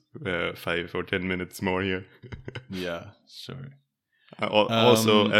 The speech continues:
Speaker 1: um, very awesome if you made it here. I really appreciate your support. <laughs>
Speaker 2: Yeah, man. Leave a, leave a subscribe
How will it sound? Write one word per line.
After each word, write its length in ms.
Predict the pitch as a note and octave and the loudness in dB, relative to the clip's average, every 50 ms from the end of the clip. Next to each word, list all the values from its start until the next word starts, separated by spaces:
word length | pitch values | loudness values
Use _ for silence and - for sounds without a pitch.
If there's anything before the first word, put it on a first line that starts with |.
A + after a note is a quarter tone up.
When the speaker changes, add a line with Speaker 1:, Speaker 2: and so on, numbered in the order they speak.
| G#2 G2+ F#2 | 6 4 4
Speaker 1:
um, 40 | - - | 2 4
very 200 | G#2 G2+ G2 F#2+ | 4 4 6 4
awesome 280 | F#2 F#2 - - F2+ | 2 0 -2 -4 -6
if 140 | F2+ F2+ - | -8 -8 -8
you 60 | F#2 | -8
made 200 | F2+ F2 F2+ E2+ | -8 -6 -6 -8
it 100 | F2 - | -8 -10
here. 220 | - F2 F2 F2 F2+ | -8 -8 -8 -8 -8
I 120 | - - - | -10 -12 -8
really 320 | F#2+ F#2+ F#2+ F#2+ F2 F2+ | -6 -2 -2 -2 -2 -2
appreciate 580 | F2+ F2+ - - F#2+ F2+ - - F#2 F2+ F2 E2+ | -6 -6 -6 -6 -6 -6 -6 -6 -6 -6 -6 -8
your 120 | F#2 F2+ | -10 -12
support. 480 | - - E2+ - - G2 F2 - - - _ | -12 -14 -12 -8 -6 -6 -6 -6 -8 -16 _
<laughs> 40 | _ _ _ _ - - - _ _ - - - _ _ _ _ _ | _ _ _ _ -20 -20 -20 _ _ -20 -20 -20 _ _ _ _ _
Speaker 2:
Yeah, 180 | A2 G2 F#2 F#2 | -12 -12 -12 -12
man. 240 | F#2 F2+ F2+ - B2 C3+ C#3+ D#3 _ _ _ _ _ _ - | -14 -16 -16 -18 -18 -20 -20 -20 _ _ _ _ _ _ -16
Leave 280 | - G2+ G#2+ G#2+ G#2+ G#2+ | -10 -8 -8 -6 -6 -4
a, 320 | G2+ G2 G2 F#2+ F#2 F2+ | -4 -4 -4 -4 -4 -6
leave 140 | G2 G#2 G2+ | -6 -6 -6
a 80 | G2+ F#2+ | -6 -8
subscribe 720 | - - - - - - - - G2+ G2 F#2+ F#2+ F#2+ F#2 | -8 -10 -12 -12 -12 -12 -10 -8 -6 -6 -4 -4 -6 -8